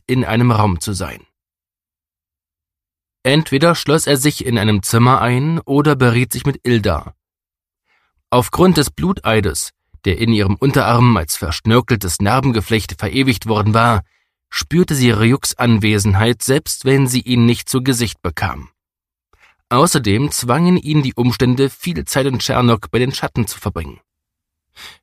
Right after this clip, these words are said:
Dafür, dass Ryuk als Jachanik seinen Teil nicht besonders gut erfüllte,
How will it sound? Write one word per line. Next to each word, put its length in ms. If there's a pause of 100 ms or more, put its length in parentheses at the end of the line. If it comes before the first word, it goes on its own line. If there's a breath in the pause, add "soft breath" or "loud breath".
(100)
Dafür, 320
dass 280
Ryuk 400
als 240
Jachanik 640
seinen 240
Teil 260
nicht 220
besonders 260
gut 140
erfüllte, 560